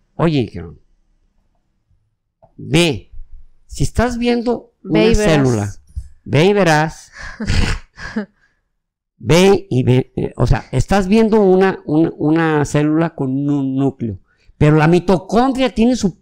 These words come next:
Speaker 1: propio A D N. Entonces, era una bacteria sola. Andaba por ahí sola, cabrón. De ahí también que cuando hablamos sobre la paleoantropología, hablamos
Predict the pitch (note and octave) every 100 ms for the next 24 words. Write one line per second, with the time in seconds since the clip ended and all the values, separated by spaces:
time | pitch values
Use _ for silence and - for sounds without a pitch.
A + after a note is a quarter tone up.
0 | _ - G3+ A#3+ B3+ G#3 G3+ G3+ E3 G#3
1 | G#3+ G3+ A3+ D#4 F4+ G#3+ - _ _ _
2 | _ _ _ B2 - D3+ C4+ - - _
3 | _ _ _ _ _ _ _ - D#3 D3
4 | A#2+ - - C#4 C#4 G#3+ - A#3 D#4 C#4+
5 | F3 _ _ _ _ - A#2+ E3 G#3+ -
6 | D#3 B2 C#3 G#3+ C4 A3 - _ _ -
7 | C4+ E4+ C#4 - D3+ - _ _ - _
8 | _ _ _ _ _ _ - C3+ F3 G#3+
9 | D4 C4+ C#4+ C#4 C4 B3+ B3+ C4+ _ _
10 | _ _ F#3 G#3+ A3 - _ D#3 C#3+ C#3
11 | C3+ C3 D#3 F3+ G3+ E3 C#3+ C#3 B2 -
12 | B2 B2+ A#2+ A#2+ D3 C#3+ - F#3+ A#3 _
13 | B2 B2 C#3+ D#3 F#3 F#3